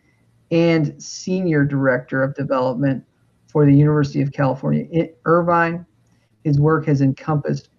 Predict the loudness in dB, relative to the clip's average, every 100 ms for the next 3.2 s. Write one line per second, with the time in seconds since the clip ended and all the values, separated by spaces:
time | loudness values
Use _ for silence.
0 | _ -2 2 2 2 0 0 -2 -2 -2
1 | 0 0 2 2 0 0 -2 -2 -6 _
2 | -4 0 2 2 0 0 2 0 -6 -14
3 | -18 -20